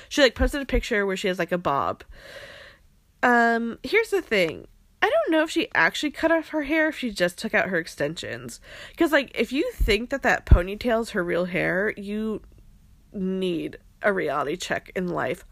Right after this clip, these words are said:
hard. Um, that ponytail's fake hair,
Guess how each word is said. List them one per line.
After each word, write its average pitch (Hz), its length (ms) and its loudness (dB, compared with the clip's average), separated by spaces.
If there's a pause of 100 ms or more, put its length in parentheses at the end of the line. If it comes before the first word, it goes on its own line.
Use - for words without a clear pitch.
(120)
hard. - 680 -2 (680)
Um, 190 460 2
that 220 200 4
ponytail's 247 540 2 (800)
fake - 640 -4
hair, - 360 -4